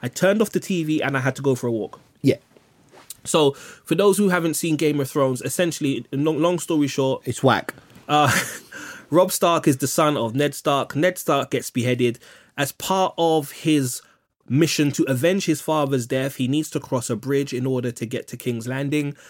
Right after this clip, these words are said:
Speaker 1: A gentleman by the name of Walder Frey is the person who gives access to the bridge.
Speaker 2: Yeah.
Speaker 1: In order to give Robb access to the bridge, Walder Frey says, "Listen, man, I'm gonna do you a solid. Marry one of my many daughters,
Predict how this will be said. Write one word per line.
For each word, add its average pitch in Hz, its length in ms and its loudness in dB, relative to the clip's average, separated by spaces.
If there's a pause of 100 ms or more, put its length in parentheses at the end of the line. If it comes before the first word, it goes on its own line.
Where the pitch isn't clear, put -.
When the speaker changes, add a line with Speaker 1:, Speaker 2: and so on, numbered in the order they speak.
(180)
Speaker 1:
A 127 80 -6
gentleman 147 460 0
by 127 160 -2
the 120 100 -2
name 117 240 -4
of 107 140 -8
Walder 156 280 2
Frey 131 540 -4
is 113 120 -6
the - 80 -4
person 135 360 -2
who 131 140 2
gives 120 400 -2
access - 520 -6 (220)
to - 100 -4
the 135 80 0
bridge. 214 540 -2
Speaker 2:
Yeah. 87 200 -4 (380)
Speaker 1:
In 175 140 4
order 294 200 2
to 208 120 0
give 214 420 0
Robb 123 380 0
access - 380 -4
to 127 80 -8
the 120 80 -2
bridge, 127 260 -2
Walder 190 280 2
Frey 165 240 0
says, 139 260 0
"Listen, 160 240 -4
man, 131 180 -2
I'm 147 80 -2
gonna 165 120 -2
do 147 80 2
you 131 140 2
a 135 60 0
solid. 214 360 -6 (600)
Marry 170 300 2
one 226 180 2
of 196 60 2
my 170 100 2
many 175 240 0
daughters, 170 520 0